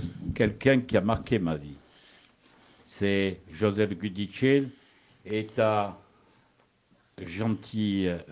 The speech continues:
nièce Gabrielle te dit « Bravo, tonton. » Et moi, personnellement, euh, je t'ai mis sur, Bastien disait tout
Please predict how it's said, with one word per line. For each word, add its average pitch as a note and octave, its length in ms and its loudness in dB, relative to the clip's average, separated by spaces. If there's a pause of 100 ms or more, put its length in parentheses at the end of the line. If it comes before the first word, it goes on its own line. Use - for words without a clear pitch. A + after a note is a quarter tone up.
(320)
nièce G2+ 580 -2 (140)
Gabrielle F2 720 -4 (320)
te F2 100 -6
dit « E2 380 -10 (380)
Bravo, D#2+ 380 -12
tonton. » - 420 -16 (800)
Et G2 120 -2
moi, C3 560 2
personnellement, A#2 1000 0 (1040)
euh, A2 280 4 (680)
je G#2+ 220 0
t'ai B2+ 240 2
mis C#3+ 200 2
sur, A#2 200 -2 (380)
Bastien B2 420 0
disait C3 320 2
tout B2 160 -4